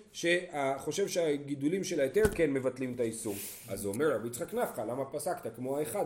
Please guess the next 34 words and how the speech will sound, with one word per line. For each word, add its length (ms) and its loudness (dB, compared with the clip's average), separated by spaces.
ולא 200 0
כמו 160 -4
השניים?" 380 -6
אה, 1400 4
עכשיו, 460 2
המשיך, 460 2
אה, 360 8
ישמעאל 460 4
איש 140 0
כפר 200 0
ימה, 260 4
המשיך 300 -2
בחיפושיו, 640 -2
וחזר 420 4
לרב 280 6
עמי, 300 2
שאותו 220 2
הוא 100 8
שאל 240 2
בהתחלה, 520 2
ורבי 920 0
עמי 160 4
בהתחלה 400 0
אמר 200 0
לו, 140 6
"אני 140 2
לא 80 8
יודע", 440 4
אמר 240 -6
לו, 220 2
"הווה 160 2
בידי". 380 0
עכשיו 320 2
אמר, 260 2